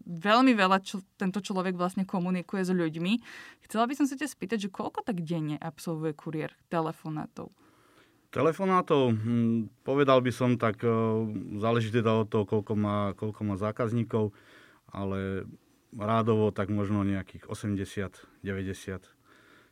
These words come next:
Speaker 2: Čiže ono v podstate je dobre, keď, e, zavolá každému.
Speaker 1: To znamená, že tých osemdesiat a deväťdesiat ľudí väčšinou aj denne stretne.
Speaker 2: Väčšinou, hej.
Speaker 1: E, teraz máme za sebou presne tie Vianoce dvetisícdvadsaťjeden a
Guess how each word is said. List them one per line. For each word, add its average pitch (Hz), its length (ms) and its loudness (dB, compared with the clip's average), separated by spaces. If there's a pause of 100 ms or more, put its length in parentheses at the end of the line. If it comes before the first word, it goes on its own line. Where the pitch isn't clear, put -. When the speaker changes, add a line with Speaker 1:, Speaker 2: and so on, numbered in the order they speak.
Speaker 2:
Čiže 92 640 -6 (640)
ono 139 400 4
v 139 80 2
podstate 139 480 4
je - 60 4
dobre, 120 260 6
keď, 120 240 2
e, 113 100 2 (300)
zavolá 104 320 0
každému. 95 480 -4 (880)
Speaker 1:
To 220 80 -2
znamená, 226 480 8
že 226 80 4
tých 220 240 2
osemdesiat 220 560 2
a 190 60 2
deväťdesiat 196 420 0
ľudí 180 320 0
väčšinou 190 320 0
aj 185 160 2
denne 180 240 2
stretne. 156 480 -2
Speaker 2:
Väčšinou, 120 480 6
hej. 90 160 -4
Speaker 1:
E, - 0 - (1120)
teraz 226 320 6
máme 214 240 6
za 180 160 6
sebou 202 240 2
presne 175 320 0
tie 185 160 0
Vianoce 180 400 0
dvetisícdvadsaťjeden 175 1400 0
a 175 100 2